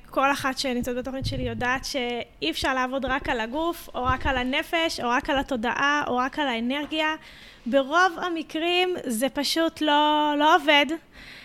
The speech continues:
ואנחנו חייבות לשלב את הכל. אני ברמה האישית, שאני עברתי את הריפוי שלי, עשיתי שילוב של הכל, פיזי, רגשי, תודעתי, אנרגטית, ממש ב-, בצורה משולבת מאוד, וזה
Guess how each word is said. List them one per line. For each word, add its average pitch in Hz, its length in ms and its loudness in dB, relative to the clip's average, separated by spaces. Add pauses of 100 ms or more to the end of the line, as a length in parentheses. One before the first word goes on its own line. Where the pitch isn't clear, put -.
(220)
ואנחנו 233 1300 -2
חייבות 262 500 -2
לשלב 269 360 0
את 262 120 -8
הכל. 277 360 -2 (140)
אני 269 160 0
ברמה 285 380 2
האישית, 294 440 0
שאני 247 200 -4
עברתי 254 220 -6
את 262 80 -10
הריפוי 262 420 -6
שלי, 285 360 -2 (840)
עשיתי 359 520 0 (120)
שילוב 311 680 2
של 339 240 0
הכל, 269 460 2 (160)
פיזי, 320 380 -2
רגשי, 285 420 -4
תודעתי, 269 600 -2
אנרגטית, 285 640 -4
ממש 277 600 -4 (160)
ב-, 262 80 -2 (1300)
בצורה 277 540 0
משולבת 285 680 -2
מאוד, 427 440 0
וזה 262 320 0